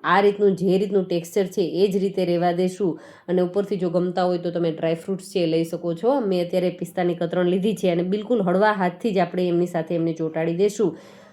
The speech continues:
અને એમને દસથી પંદર મિનિટ માટે ઠંડો થવા દેશું. જો વધારે વખત ઠંડો થવા દેશો તો તમે એકસરખા પીસીસ કરવા હશે તો નહીં કરી શકો. એટલે દસથી પંદર મિનિટ માટે ટૂંકમાં થોડું એવું સેટ થઈ જાય, તમને લાગે કે બસ હવે આમના પીસીસ કરવા શક્ય છે,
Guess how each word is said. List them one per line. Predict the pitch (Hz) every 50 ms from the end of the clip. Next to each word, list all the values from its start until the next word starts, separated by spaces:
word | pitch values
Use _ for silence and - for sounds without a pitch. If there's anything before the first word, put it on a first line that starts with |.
| -
અને | - 185 196 190 180 180
એમને | 185 214 240 226 190 - - - - - - - - - 180
દસથી | 175 226 233 233 - 302 277
પંદર | 262 269 - 226 233 247 254 294 285
મિનિટ | 277 269 262 247 -
માટે | 226 220 202 196 190
ઠંડો | 190 - 196 196 185 180 170
થવા | 170 190 175 170
દેશું. | 165 156 175 170 170 - 220 220 220 - - - _ -
જો | 220
વધારે | 190 190 185 214 214 220 226
વખત | 220 208 202 202 226 214 - -
ઠંડો | 214 196 196 208
થવા | 208 208 226 220 214 214
દેશો | 214 233 240 - 190 180
તો | 170 180 180
તમે | 170 185 175 185 180
એકસરખા | 165 160 170 - - 226 202 - - 226
પીસીસ | 208 214 - 202 - 226 202 -
કરવા | - - 196 196 196 208
હશે | 208 214 208 202 - 175 156 147
તો | 151 - 175
નહીં | 170 175 175 170 165
કરી | 175 165 160
શકો. | 165 - 202 196 254 247 214
એટલે | 196 190 202 196
દસથી | 185 202 202 - - 233
પંદર | 233 - 196 214 233 269 262
મિનિટ | 262 247 247 247 247 -
માટે | 220 214 214 208 214 175 160
ટૂંકમાં | - 226 277 269 269
થોડું | 269 269 - - 349 349 330
એવું | 330 320 311 311 302
સેટ | 302 - 240 233 233 247
થઈ | - - 262
જાય, | 220 220 208 170 143 - - - - - - _
તમને | - 190 208 220 226
લાગે | 233 226 226 226 214 202 175
કે | 170 180
બસ | 180 196 196 190 185
હવે | 185 175 190 196 190
આમના | 175 165 175 185 180 180
પીસીસ | 175 - 180 170 - 214 196 -
કરવા | - 202 185 180 185
શક્ય | 185 - 226 220 - 247 202 170
છે, | 170 - 170 180 180 175